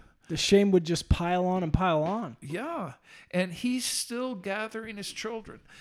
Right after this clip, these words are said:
Speaker 2: And one of the greatest stories I ever had was the one I told before we started talking here,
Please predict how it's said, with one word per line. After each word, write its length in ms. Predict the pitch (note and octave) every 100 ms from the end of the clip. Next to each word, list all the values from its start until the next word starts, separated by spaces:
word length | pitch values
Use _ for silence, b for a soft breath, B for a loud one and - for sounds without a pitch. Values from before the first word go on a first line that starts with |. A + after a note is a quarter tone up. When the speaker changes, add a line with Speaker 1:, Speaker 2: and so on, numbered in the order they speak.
| B
Speaker 2:
And 180 | - F3
one 140 | G#3+
of 100 | B3
the 80 | A3
greatest 420 | E3 G3+ G#3+ G3+
stories 460 | - F#3+ F#3+ G3 -
I 100 | F#3
ever 180 | F#3 F#3
had 180 | F3 E3+
was 120 | D3
the 100 | -
one 160 | D#3 F3
I 80 |
told 320 | E3 - F3 D#3+
before 300 | D3 - D#3+
we 100 | C#3
started 400 | - E3+ D3+ -
talking 500 | - B3 - F#3 C#3
here, 440 | A2 A#2+ C3+ D3+